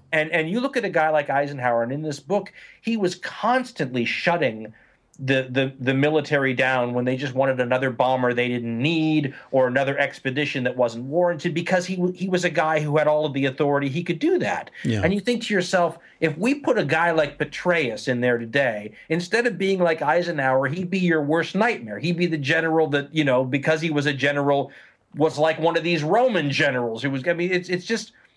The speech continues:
Speaker 1: I, even a Richard Nixon, who was the most morally and ethically challenged president of my lifetime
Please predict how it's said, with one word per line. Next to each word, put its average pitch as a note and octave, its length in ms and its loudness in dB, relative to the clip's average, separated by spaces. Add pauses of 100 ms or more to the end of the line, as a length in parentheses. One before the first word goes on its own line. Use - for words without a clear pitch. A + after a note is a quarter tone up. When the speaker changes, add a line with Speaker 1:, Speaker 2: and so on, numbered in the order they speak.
(680)
Speaker 1:
I, D3+ 100 -4 (240)
even A3+ 360 2
a E3 60 4
Richard D3 480 0
Nixon, B2 440 -4
who A#2+ 80 -8
was A#2 220 -4
the B2 80 -2
most B2 280 0
morally D#3 720 2
and A#2+ 160 0
ethically C#3 500 0
challenged B2+ 680 -2
president A#2 420 -2
of G#2+ 80 -4
my A2 160 -2
lifetime A#2 720 -2